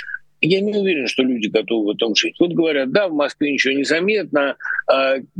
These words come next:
рестораны полны. Полнота ресторанов — это не критерий абсолютно. Да и Москва не критерий. А, у России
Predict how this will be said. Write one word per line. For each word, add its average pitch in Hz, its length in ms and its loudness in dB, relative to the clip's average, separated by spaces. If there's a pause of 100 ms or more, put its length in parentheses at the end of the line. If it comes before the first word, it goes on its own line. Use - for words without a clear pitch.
(180)
рестораны 147 800 0
полны. 175 800 0
Полнота 208 540 0
ресторанов — 196 720 0
это 156 240 -2
не 156 180 0
критерий 120 640 -2
абсолютно. 110 480 0 (640)
Да 170 120 6
и 220 100 2
Москва 165 500 0
не 113 140 -4
критерий. - 580 -2 (600)
А, 139 60 6 (540)
у 170 100 2
России 220 500 0